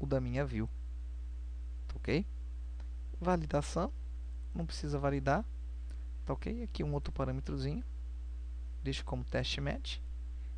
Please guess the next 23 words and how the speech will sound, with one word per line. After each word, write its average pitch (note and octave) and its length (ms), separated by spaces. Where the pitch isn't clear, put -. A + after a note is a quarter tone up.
e A3+ 60
vamos G3+ 240
executar D#3+ 600
a A#2+ 80
nossa, G#2 520
nossa B2 240
package G#2 520
aqui. - 220
Bloco F#2+ 360
anônimo A#2 340
concluído. B2+ 540
Agora, E3+ 400
pessoal, B2 340
olha E3+ 100
só, G#2+ 240
eu A2 60
vou C#3+ 120
dar C3 160
um E3 100
select C#3 600
na C#3 100
tabela. G#2+ 580
Anteriormente A2+ 880